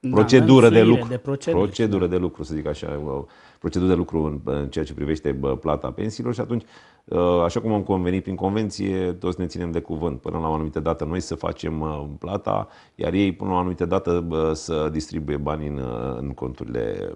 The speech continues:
Speaker 2: bă, beneficiarilor. Și atunci, v-am spus, uh, necesită, bă, și seriozitate din partea și a noastră și a colaboratorilor noștri din mediul privat.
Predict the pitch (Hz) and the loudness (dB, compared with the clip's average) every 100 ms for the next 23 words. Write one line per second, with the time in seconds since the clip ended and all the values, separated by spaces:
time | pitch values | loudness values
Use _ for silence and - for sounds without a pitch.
0 | 50 50 53 60 69 62 67 - 62 - | -12 -10 -10 -8 -8 -8 -12 -14 -16 -20
1 | _ - - - - _ - 127 127 - | _ -20 -20 -20 -20 _ -10 -6 -4 -6
2 | - 110 107 101 90 - - - 57 57 | -4 -4 -4 -4 -4 -6 -14 -10 -6 -4
3 | 62 60 - - - _ - 101 - 113 | -2 -4 -6 -14 -20 _ -10 -6 -2 -2
4 | 95 - 90 85 85 82 85 85 80 - | -4 -2 -2 0 -4 -4 -2 0 -2 -6
5 | 104 98 92 90 107 98 90 82 - - | -4 -2 -2 -2 -2 -2 -4 -6 -6 -6
6 | - - - 62 64 - - - 50 50 | -6 -8 -8 -6 -8 -10 -10 -6 -4 -4
7 | 50 - 90 82 85 85 82 80 85 - | -6 -6 -4 -4 -6 -6 -8 -8 -12 -12
8 | - - - - - - 71 - 53 58 | -8 -8 -8 -10 -10 -8 -8 -8 -10 -12
9 | - - | -16 -20